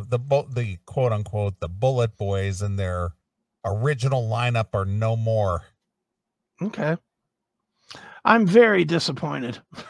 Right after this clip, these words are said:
Speaker 1: I'm disappointed.
Speaker 2: <laughs>
Speaker 1: Well,
Speaker 2: I will
Speaker 1: anyway.
Speaker 2: say,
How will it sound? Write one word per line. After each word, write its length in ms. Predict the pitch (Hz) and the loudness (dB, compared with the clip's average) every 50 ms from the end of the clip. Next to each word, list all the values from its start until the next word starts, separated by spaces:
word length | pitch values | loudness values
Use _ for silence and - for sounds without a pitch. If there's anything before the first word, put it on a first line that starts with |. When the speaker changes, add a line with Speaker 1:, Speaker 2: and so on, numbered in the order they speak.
| - - | -14 -12
Speaker 1:
I'm 120 | 98 95 | -8 0
disappointed. 880 | - 359 - - - 285 - - - 254 214 214 - 214 202 170 165 120 - _ _ _ _ _ _ _ _ | 2 2 2 2 0 -2 -2 -2 -2 -2 -2 0 0 0 0 0 -2 -4 -8 _ _ _ _ _ _ _ _
Speaker 2:
<laughs> 100 | 180 185 - - - _ _ - - - _ _ - - - _ _ - _ _ _ _ _ _ _ _ _ _ _ _ - - - _ _ _ _ _ - _ _ _ _ - - - - - | -14 -14 -14 -16 -20 _ _ -10 -10 -10 _ _ -20 -20 -20 _ _ -20 _ _ _ _ _ _ _ _ _ _ _ _ -20 -20 -20 _ _ _ _ _ -20 _ _ _ _ -20 -20 -20 -16 -4
Speaker 1:
Well, 140 | - 135 151 | 0 2 4
Speaker 2:
I 140 | 165 185 240 | 4 4 4
will 160 | 254 285 311 | 6 6 6
Speaker 1:
anyway. 120 | - - 269 | 6 6 4
Speaker 2:
say, 140 | 285 - | 2 0